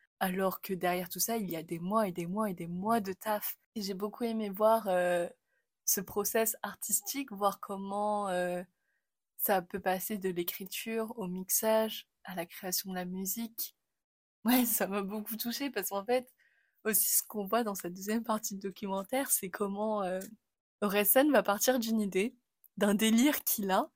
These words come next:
mais il va le pousser jusqu'au bout. Il va le pousser jusqu'au point où il va pouvoir être capable de sortir quelque chose de cette idée farfelue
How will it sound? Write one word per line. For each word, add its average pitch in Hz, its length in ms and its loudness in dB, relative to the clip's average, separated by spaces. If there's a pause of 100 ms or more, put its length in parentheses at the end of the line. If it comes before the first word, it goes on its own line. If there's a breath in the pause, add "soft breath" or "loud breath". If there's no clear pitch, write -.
(760)
mais 202 180 6
il 185 60 2
va 202 120 8
le 190 60 4
pousser 254 300 10
jusqu'au 233 340 4
bout. 190 240 -4 (680)
Il 208 100 2
va 202 100 4
le 196 60 -4
pousser 247 340 2
jusqu'au 214 400 2
point 240 480 4 (400)
où 214 40 0
il 202 100 0
va 190 160 6
pouvoir 240 460 2
être 214 160 -4
capable 220 520 2
de 185 100 -8
sortir 220 440 2
quelque 214 260 -4
chose 214 240 0
de 196 80 -2
cette 185 300 2
idée 196 180 -4
farfelue 202 560 -2